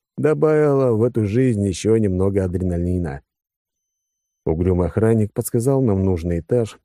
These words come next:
и ткнул в сторону лифта. Судя по информации на стенах, на первых двух этажах здесь располагался местный центр наёмников, а верхние этажи занимали наёмные подразделения в количестве шести штук. А что, удобно.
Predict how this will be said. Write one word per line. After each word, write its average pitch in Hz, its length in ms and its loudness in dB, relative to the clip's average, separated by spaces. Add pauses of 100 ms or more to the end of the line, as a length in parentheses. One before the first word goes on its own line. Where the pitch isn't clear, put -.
(180)
и 110 140 -2
ткнул 143 320 0
в 120 60 -6
сторону 101 360 0
лифта. - 400 -6 (680)
Судя 87 400 0
по 87 160 -2
информации 90 540 -2
на 85 140 -4
стенах, 117 520 -2 (160)
на 92 160 -4
первых 127 360 2
двух 117 180 0
этажах 98 440 0
здесь 107 260 -4
располагался 87 680 -4
местный 104 440 -2
центр 95 280 -4
наёмников, 101 680 -2 (600)
а 110 160 0
верхние 135 400 0
этажи 117 340 2
занимали 101 440 0
наёмные 92 460 0
подразделения 98 760 -2
в - 80 -6
количестве 101 460 -2
шести 101 400 -6
штук. - 420 -6 (840)
А 143 100 4
что, 92 220 0
удобно. 131 500 2